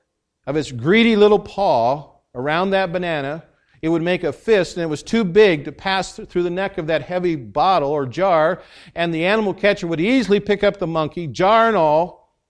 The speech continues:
haul it to a cage, and the monkey couldn't get away, because no matter what, he was too greedy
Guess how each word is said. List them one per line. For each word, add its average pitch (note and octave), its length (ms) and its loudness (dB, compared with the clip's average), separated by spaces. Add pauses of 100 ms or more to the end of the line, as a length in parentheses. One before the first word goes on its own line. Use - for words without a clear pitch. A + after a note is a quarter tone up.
haul A3+ 300 4
it A#3+ 80 0
to G#3 140 4
a F#3+ 60 4
cage, D#3+ 440 0
and D3 80 -10
the D3 60 -6
monkey D#3+ 300 -6
couldn't D#3+ 260 -10
get D#3+ 100 -8
away, C3+ 380 -8 (240)
because C#3 280 -4
no D3 140 -6
matter E3+ 340 0
what, D#3+ 480 -2
he D#3+ 140 -6
was B2 220 -10
too F3 360 -10 (200)
greedy A2 580 -10